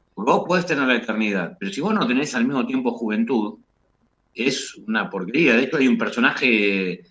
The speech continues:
de la mitología griega, me parece, que, que pidió la eternidad y se olvidó de pedir la juventud, y, y cuando lo vieron, eh, no, no es de la mitología, me parece que es uno de los viajes de Gulliver, que vio un, vio algo que le pareció un árbol y era un viejo todo,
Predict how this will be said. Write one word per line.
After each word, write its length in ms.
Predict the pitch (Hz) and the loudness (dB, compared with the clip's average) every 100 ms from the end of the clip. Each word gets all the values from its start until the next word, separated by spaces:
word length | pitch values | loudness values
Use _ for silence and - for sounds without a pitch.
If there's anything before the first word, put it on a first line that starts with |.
| _ _ | _ _
de 80 | 104 | -4
la 120 | 107 | -2
mitología 640 | 104 95 104 104 - 135 104 | 0 -2 -2 -2 0 2 4
griega, 440 | 127 170 120 104 | 2 4 4 2
me 80 | 98 | 0
parece, 360 | 104 147 - 104 | -4 -4 -6 -8
que, 200 | 101 - | -8 -8
que 260 | 101 95 _ - | -12 -12 _ -20
pidió 280 | - 120 160 | -4 2 4
la 100 | 131 | 2
eternidad 380 | 104 107 123 170 | 2 2 4 4
y 40 | |
se 140 | 143 113 | 0 2
olvidó 220 | 110 147 | 4 4
de 80 | 131 | 4
pedir 200 | 123 147 | 2 2
la 160 | 127 | 2
juventud, 580 | - 117 117 170 175 175 - _ _ _ _ - | 2 2 2 2 0 0 -8 _ _ _ _ -8
y, 240 | 120 123 | -4 -2
y 40 | 113 | 2
cuando 260 | 123 120 | 4 4
lo 140 | 123 123 | 6 6
vieron, 720 | 165 170 156 165 185 175 - - | 6 6 4 4 2 -2 -12 -12
eh, 1000 | 120 117 117 110 107 104 101 98 92 - - - | -2 2 4 4 4 2 2 0 -2 -8 -20 -12
no, 100 | 233 | -2
no 160 | 247 254 | 2 4
es 320 | 220 - - | 2 0 -4
de 140 | 135 | -2
la 80 | 131 | 0
mitología, 480 | 139 135 135 120 139 | -2 -2 -4 -2 -2
me 100 | 156 | -2
parece 260 | 233 220 185 | 0 0 0
que 80 | |
es 160 | 165 - | -2 -2
uno 120 | 165 | 0
de 40 | 139 | 2
los 120 | 123 | 2
viajes 320 | 156 - 113 | 0 0 0
de 80 | 107 | 0
Gulliver, 540 | 123 107 95 90 87 - _ _ _ _ _ | 2 0 0 -2 -4 -8 _ _ _ _ _
que 80 | 143 | 2
vio 140 | 185 202 | 4 6
un, 300 | 196 - - | 4 0 4
vio 180 | 190 | 6
algo 300 | 208 196 151 | 8 6 6
que 60 | 131 | 4
le 80 | 123 | 2
pareció 360 | 135 139 - | 0 -4 -2
un 60 | 180 | 0
árbol 260 | 214 208 143 | 0 2 0
y 60 | |
era 80 | 185 | -2
un 240 | 165 139 - | -2 -6 0
viejo 560 | 196 180 160 143 135 | 0 0 -2 -2 -4
todo, 580 | - 156 143 127 110 - | -6 -4 0 0 0 -4